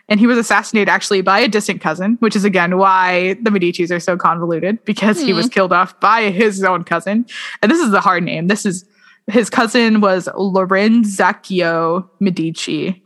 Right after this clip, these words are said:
Speaker 1: L-, Lorenzaccio Medici. I'm not sure. Lorenzo.
Speaker 2: I mean, that,
Speaker 1: We're gonna
Speaker 2: that
Speaker 1: <laughs>
Speaker 2: sounded, that sounded about right. And I'm gonna
Speaker 1: Yeah.
Speaker 2: be honest. Sometimes when I can't, I don't know how to pronounce a word. Like, the,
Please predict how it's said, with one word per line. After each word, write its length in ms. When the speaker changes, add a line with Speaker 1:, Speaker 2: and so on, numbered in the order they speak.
Speaker 1:
L-, 60
Lorenzaccio 1500
Medici. 640
I'm 200
not 200
sure. 360
Lorenzo. 380
Speaker 2:
I 40
mean, 40
that, 80
Speaker 1:
We're 60
gonna 140
Speaker 2:
that 260
Speaker 1:
<laughs> 100
Speaker 2:
sounded, 480
that 140
sounded 260
about 300
right. 320
And 100
I'm 100
gonna 140
Speaker 1:
Yeah. 220
Speaker 2:
be 80
honest. 320
Sometimes 340
when 80
I 80
can't, 400
I 80
don't 200
know 120
how 80
to 80
pronounce 300
a 60
word. 380
Like, 240
the, 160